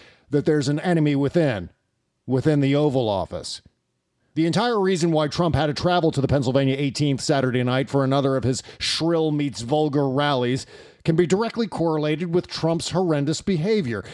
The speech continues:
not to mention his corruption, immorality, misogyny, racism, and his traitorous links to Russia. Indeed, one hundred percent of the reason why Republicans have been losing or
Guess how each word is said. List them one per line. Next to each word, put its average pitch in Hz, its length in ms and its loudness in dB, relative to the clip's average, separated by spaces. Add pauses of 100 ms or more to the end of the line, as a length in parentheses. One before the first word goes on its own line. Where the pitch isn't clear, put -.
(100)
not 190 240 0
to 190 80 -2
mention 175 300 0
his 156 160 0
corruption, 160 600 0
immorality, 165 760 2
misogyny, 160 760 2
racism, 156 600 0 (200)
and 208 260 0
his 175 180 0
traitorous 165 600 0
links 147 260 -2
to 165 120 0
Russia. 165 520 0 (600)
Indeed, 147 320 0
one 160 280 0
hundred 170 280 -2
percent 165 340 2
of 135 60 -2
the 151 60 2
reason 147 320 2
why 127 160 2
Republicans 139 600 0
have 127 120 -2
been 143 220 2
losing 156 440 2
or 135 140 0